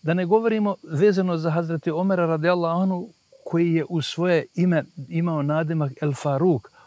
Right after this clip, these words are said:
onaj koji je pravedan, odnosno onaj koji rastavlja istinu od neistine. Onaj poznati slučaj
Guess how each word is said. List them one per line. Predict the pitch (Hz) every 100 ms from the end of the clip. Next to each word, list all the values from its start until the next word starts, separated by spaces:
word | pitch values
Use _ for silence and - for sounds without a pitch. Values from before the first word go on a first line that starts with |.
| _
onaj | - 165 165 143 - _
koji | - 147 139
je | 139
pravedan, | 135 165 165 160 156
odnosno | 151 147 143 139 143
onaj | 156 139
koji | 143
rastavlja | 139 143 - 143 143 123 -
istinu | 170 151 - 143 127
od | 139 127
neistine. | 123 104 - 98 - - - - - _
Onaj | - 247 220 175
poznati | 196 202 180 160 151 156
slučaj | - 180 151 165 135